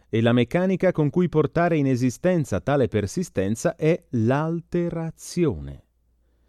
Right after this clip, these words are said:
Ed ecco che abbiamo l'alterisnes, che avviene immediatamente dopo la creazione di una sisnes,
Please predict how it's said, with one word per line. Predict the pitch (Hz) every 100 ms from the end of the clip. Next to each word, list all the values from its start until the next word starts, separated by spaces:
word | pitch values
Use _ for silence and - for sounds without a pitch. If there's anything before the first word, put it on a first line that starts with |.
| _
Ed | 85 78
ecco | 67 - 135
che | 160
abbiamo | 185 113 67 76 110
l'alterisnes, | 104 80 90 110 139 143 160 113 78 71 71 - - - _
che | 113
avviene | 98 120 151
immediatamente | 123 139 139 127 135 147 143 156
dopo | 147 127 156
la | 120
creazione | - 135 151 - 82 71 107
di | 92
una | 107
sisnes, | 120 151 101 73 -